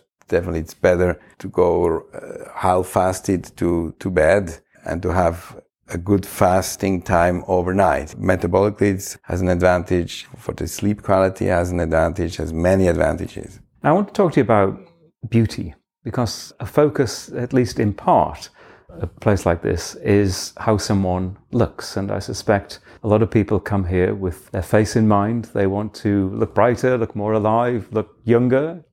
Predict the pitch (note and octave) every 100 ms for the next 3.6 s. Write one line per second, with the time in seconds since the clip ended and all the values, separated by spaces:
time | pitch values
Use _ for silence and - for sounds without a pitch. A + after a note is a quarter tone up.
0 | _ - D#3 - D3 - F#2+ G2 D#3 -
1 | _ - G2+ - G2+ - - G2 G2+ G#2
2 | F2+ F2+ - F2 G#2 F2 F2 - - -
3 | C#3 C#3+ G#3 A3+ E3 A#2+